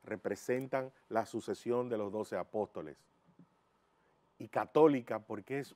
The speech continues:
universal, es desde todos los tiempos y para toda la humanidad.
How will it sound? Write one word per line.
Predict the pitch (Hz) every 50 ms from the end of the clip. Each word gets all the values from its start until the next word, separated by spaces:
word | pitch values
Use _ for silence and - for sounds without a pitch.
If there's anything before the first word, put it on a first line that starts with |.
| _ _
universal, | - 175 165 160 151 135 120 107 90 - - - 98 87 71 62 - _ _ _ _ _ _ _ _ _ _ _ _ _ _ _ _ _ _ _ _ _ _ _ -
es | 113 123 135
desde | 135 143 135 131 131 110
todos | - 143 139 143 156 156
los | 147 135 117 -
tiempos | - 135 143 147 151 143 151 135
y | 117
para | 107 - 101 101 98 95 _ _ _
toda | - 147 147 156 147 143 131
la | 120 110 107
humanidad. | 104 98 98 98 92 90 82 80 78 73 67